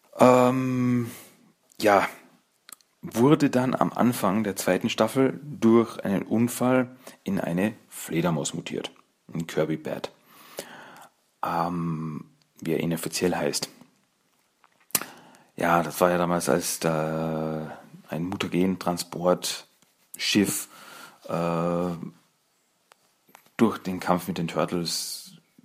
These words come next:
x,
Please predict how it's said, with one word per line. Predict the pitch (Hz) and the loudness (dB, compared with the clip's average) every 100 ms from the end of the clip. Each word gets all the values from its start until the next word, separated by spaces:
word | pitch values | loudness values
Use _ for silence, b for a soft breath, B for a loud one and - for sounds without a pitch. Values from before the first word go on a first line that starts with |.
| - 302 320 311 294 _ - - - _ _ _ _ _ _ _ - | -20 -20 -20 -20 _ _ -20 -20 -20 _ _ _ _ _ _ _ -2
x, | - - - - - - - | -2 0 0 0 0 -2 -6